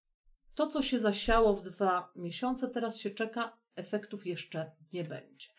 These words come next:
Rzeczy mogą się przedłużać. Smutki i lęki wewnętrzne we wrześniu. Październik niesie z kolei radość i rozbuchanie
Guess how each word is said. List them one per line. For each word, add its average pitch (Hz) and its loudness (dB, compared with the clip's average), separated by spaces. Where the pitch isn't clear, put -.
Rzeczy 277 0
mogą 202 -2
się 156 -10
przedłużać. - -12
Smutki 302 -4
i 233 -4
lęki 247 0
wewnętrzne 226 0
we 208 2
wrześniu. - -8
Październik 302 2
niesie 277 2
z - -4
kolei 247 4
radość 220 2
i - -16
rozbuchanie 165 -6